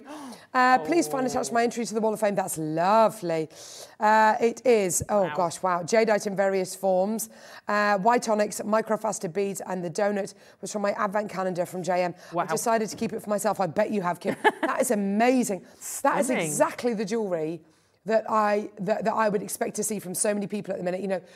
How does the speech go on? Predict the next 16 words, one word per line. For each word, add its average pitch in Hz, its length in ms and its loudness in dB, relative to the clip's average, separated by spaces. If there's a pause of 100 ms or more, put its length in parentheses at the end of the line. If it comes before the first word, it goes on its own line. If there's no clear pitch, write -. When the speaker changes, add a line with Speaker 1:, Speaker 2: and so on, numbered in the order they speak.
(140)
Speaker 2:
using 247 480 6
all 240 220 6
the 202 100 2
different 208 360 -4
jadeite 214 340 4
together. 208 320 0 (180)
Love 208 420 4
the 208 80 0
white 196 260 2
onyx 190 300 -2
in 196 100 -2
Speaker 1:
Yeah. 175 100 2 (100)
Speaker 2:
there. - 40 -12 (220)
That - 220 -2
really 233 500 2
is 214 220 2